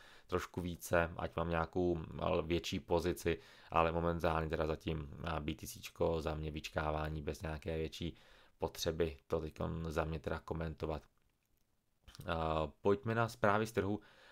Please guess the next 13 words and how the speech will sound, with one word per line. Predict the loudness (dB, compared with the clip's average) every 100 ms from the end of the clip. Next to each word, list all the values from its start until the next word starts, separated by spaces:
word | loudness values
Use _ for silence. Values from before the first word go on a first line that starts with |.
| -4
které | 4 6
budou | 6 6 6
také | 4 4 2
právě | 4 4 6 4
i | 4
o | 6
tom | 6 4
Bitcoin, | 2 0 4 4 4
respektive | -2 0 4
tady | 6
je | 4
pár | 6 6 6
zpráviček. | 2 -2 2 2 2 0